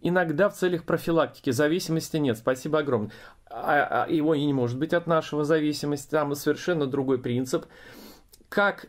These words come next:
э, происходит эта работа вот, э, этого уникального, э, не имеющего в мире, без преувеличения говорю, аналога, да,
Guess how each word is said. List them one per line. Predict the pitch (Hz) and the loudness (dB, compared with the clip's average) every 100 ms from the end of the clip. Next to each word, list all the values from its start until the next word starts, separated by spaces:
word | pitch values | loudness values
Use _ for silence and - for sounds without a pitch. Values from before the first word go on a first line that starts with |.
| - | -4
э, | 120 123 117 113 113 | 0 2 2 2 0
происходит | 165 170 - 156 127 | 0 -2 0 0 2
эта | 135 147 | 0 0
работа | 147 139 117 110 - | 0 0 0 -2 -2
вот, | 120 117 - - | -2 -4 -10 -4
э, | - - | -2 0
этого | 143 120 117 | 0 0 0
уникального, | 165 190 190 139 117 113 107 107 110 110 113 113 120 - | 0 0 0 0 0 0 0 0 -2 -2 -2 -2 -2 -2
э, | 151 | 0
не | 175 | 2
имеющего | 180 180 151 156 151 | 2 2 0 0 0
в | 151 | 0
мире, | 160 147 117 | 0 2 0
без | 113 180 165 | 0 0 -2
преувеличения | 151 139 131 127 - 110 110 | -2 0 0 -2 -2 -2 0
говорю, | 113 117 117 | 0 0 2
аналога, | 117 110 101 101 107 | 0 0 0 -2 0
да, | 202 | 0